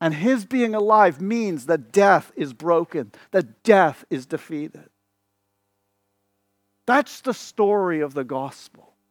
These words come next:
So many people think, "Well, well, well, what is Christianity? It's, it's about trying to do good, isn't it? It's about going to church.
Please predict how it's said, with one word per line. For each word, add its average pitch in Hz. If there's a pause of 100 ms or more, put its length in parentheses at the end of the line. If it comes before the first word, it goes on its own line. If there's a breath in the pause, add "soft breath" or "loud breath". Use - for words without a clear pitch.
(1080)
So -
many 285
people 233
think, 214
"Well, 202 (460 soft breath)
well, 240 (160)
well, 240
what 262
is 262
Christianity? 208 (320 soft breath)
It's, 220
it's 220
about 226
trying 226
to 190
do 196
good, 208
isn't 202
it? 233
It's 190
about 214
going 214
to 196
church. -